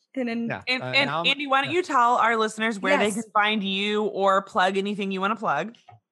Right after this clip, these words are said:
Speaker 2: Uh, they can find me in Los Angeles somewhere. Uh, I'm at Gossip Guys Pod, or at least that's the, the Gossip Guys, uh, podcast Twitter, and I, and that's on Twitter and, and Instagram. And I'm at Wandering Green.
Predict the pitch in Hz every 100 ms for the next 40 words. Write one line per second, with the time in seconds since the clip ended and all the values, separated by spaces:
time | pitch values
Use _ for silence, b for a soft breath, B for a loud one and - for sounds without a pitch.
0 | _ - 123 127 127 147 147 160 160 156
1 | 135 117 117 113 - 117 117 117 123 127
2 | 120 117 117 123 123 127 135 151 147 156
3 | 143 135 131 123 135 131 135 143 139 120
4 | 127 123 123 120 - 123 117 - _ -
5 | 139 165 160 151 143 135 131 123 - 123
6 | 120 117 - 120 117 127 120 120 - _
7 | _ _ - 135 135 175 190 135 131 131
8 | 123 - 120 123 120 120 120 123 131 120
9 | 117 - 113 107 107 123 127 131 135 131
10 | 131 120 110 117 117 110 113 113 113 120
11 | 120 117 113 101 113 120 160 208